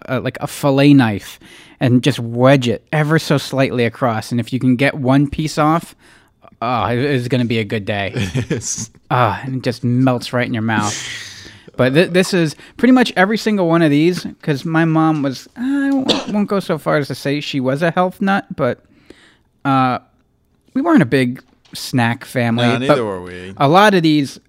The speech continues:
Speaker 1: came from my grandparents.
Speaker 2: Ah,
Speaker 1: Um,
Speaker 2: the
Speaker 1: but
Speaker 2: ever
Speaker 1: the
Speaker 2: so
Speaker 1: Cooper Sharp
Speaker 2: diligence.
Speaker 1: cheese,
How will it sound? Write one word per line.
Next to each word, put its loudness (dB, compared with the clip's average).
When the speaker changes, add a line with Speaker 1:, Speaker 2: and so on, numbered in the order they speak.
Speaker 1:
came 4
from 2
my 2
grandparents. -4
Speaker 2:
Ah, -2
Speaker 1:
Um, -4
Speaker 2:
the -10
Speaker 1:
but 0
Speaker 2:
ever -6
Speaker 1:
the -2
Speaker 2:
so -8
Speaker 1:
Cooper -2
Sharp -2
Speaker 2:
diligence. -14
Speaker 1:
cheese, 0